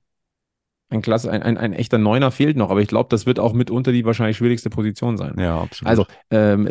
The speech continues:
Speaker 1: Dienstagabend, elfter siebter, achtzehn Uhr fünfunddreißig. Wir haben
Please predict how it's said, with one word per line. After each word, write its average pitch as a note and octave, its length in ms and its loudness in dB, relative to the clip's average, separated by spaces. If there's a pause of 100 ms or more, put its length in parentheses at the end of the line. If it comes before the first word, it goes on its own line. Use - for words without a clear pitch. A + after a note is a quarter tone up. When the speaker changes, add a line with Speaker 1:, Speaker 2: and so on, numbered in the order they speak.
Speaker 1:
Dienstagabend, B2+ 920 0
elfter B2+ 360 2
siebter, C3 400 0
achtzehn C3 340 0
Uhr A#2+ 80 2
fünfunddreißig. A2 840 -4
Wir G#2 200 0
haben B2 460 0